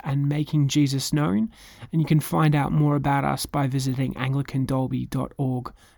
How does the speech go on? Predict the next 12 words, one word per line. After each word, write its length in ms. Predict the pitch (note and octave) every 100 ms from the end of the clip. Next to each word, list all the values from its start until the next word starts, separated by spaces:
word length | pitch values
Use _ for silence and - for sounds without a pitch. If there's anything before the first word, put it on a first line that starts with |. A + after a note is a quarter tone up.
| _
dot 240 | C3 A#2+ -
A 140 | C3+ B2+
U. 400 | B2 C3 A#2+ A#2+ - _ _ _ - - - - - _ - -
Today's 360 | E3+ E3 E3+
sermon 560 | - F3+ E3 D#3+ D#3 D#3 -
is 360 | E3 D#3+ D3
the 100 | D#3+
first 680 | D#3 - E3+ D3+ C#3+ - - -
of 460 | D3+ D3+ D3+ C#3 -
twenty 360 | - D#3+ D#3
twenty-three, 920 | D#3 - D3+ D3 D3 - - D#3 F#3 B3+
so 320 | - D3+ D3